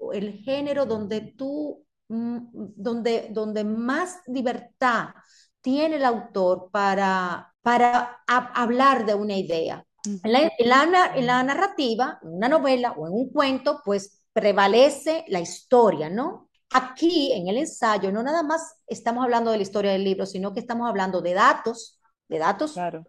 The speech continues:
Speaker 1: totalmente comprobables y de la opinión de la autora, que es también, obviamente, algo muy subjetivo. Entonces, el ensayo tiene esa, esa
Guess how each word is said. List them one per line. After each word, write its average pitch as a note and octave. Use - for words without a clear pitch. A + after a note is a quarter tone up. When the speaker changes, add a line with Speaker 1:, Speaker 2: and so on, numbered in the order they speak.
Speaker 1:
totalmente B3+
comprobables C4+
y E4
de C#4
la A#3+
opinión A3+
de A3
la A3
autora, F#3+
que F#3+
es G#3+
también, G3+
obviamente, G#3
algo G3+
muy B3+
subjetivo. A3+
Entonces, C4+
el E4+
ensayo D#4+
tiene A#3
esa, A3+
esa G#3